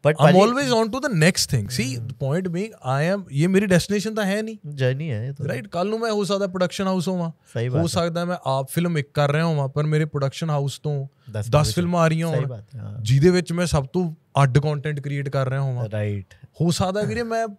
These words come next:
Speaker 2: ਲਗਜ਼ਰੀ ਅਪਾਰਟਮੈਂਟ ਬਣਾਉਂਦਾ ਹੋਵਾਂ, ਸਮਝਦੇ ਹੋ ਮੇਰੀ ਗੱਲ ਨੂੰ? ਹੋ ਸਕਦਾ ਮੈਂ ਕੁਛ ਹੋਰ ਕਰ ਰਿਹਾ
Speaker 1: ਇਹ
Speaker 2: ਹੋਵਾਂ।
Speaker 1: ਸਭ ਆਪਕੇ ਵੋ ਹੈ, <laughs> ਮੈਨੀਫੈਸਟੇਸ਼ਨ ਹੈ।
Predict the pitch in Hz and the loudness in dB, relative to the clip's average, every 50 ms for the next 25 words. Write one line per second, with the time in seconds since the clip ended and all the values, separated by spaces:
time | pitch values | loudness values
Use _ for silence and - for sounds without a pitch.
0 | _ _ 151 156 156 139 143 175 196 196 175 180 170 175 175 190 190 196 190 190 | _ _ -4 -4 0 0 2 0 0 -2 -4 -4 -6 -4 -6 -6 -6 -6 -6 -4
1 | 190 180 175 185 196 196 180 170 165 165 160 - _ _ _ _ _ _ _ _ | -4 -4 -2 -2 -4 -4 -4 -6 -6 -8 -10 -14 _ _ _ _ _ _ _ _
2 | _ _ _ - 85 82 - - - 131 135 151 196 240 247 240 233 226 220 220 | _ _ _ -20 -20 -20 -20 -12 -8 -6 -6 -4 -4 -6 -6 -6 -6 -4 -4 -4
3 | 214 208 202 196 185 170 _ _ _ _ _ _ - 135 151 147 - 180 185 190 | -4 -4 -6 -10 -12 -14 _ _ _ _ _ _ -2 -2 -2 0 0 0 -2 -2
4 | 208 208 202 190 196 - - 180 190 208 196 190 185 180 180 - 180 202 214 220 | -2 -4 -4 -6 -4 0 2 4 4 4 4 0 0 0 0 2 2 2 2 2
5 | 196 165 226 220 208 202 185 190 233 226 233 208 185 202 214 175 165 175 208 233 | 2 4 4 4 4 4 2 2 0 0 2 2 4 4 4 6 6 4 4 4
6 | 185 151 143 127 - - 190 156 202 214 151 165 165 170 190 180 180 175 170 - | 4 2 2 4 6 6 6 6 4 2 0 0 0 2 2 4 2 2 2 0
7 | 175 175 165 - 214 226 165 170 | -4 -4 0 0 0 2 2 2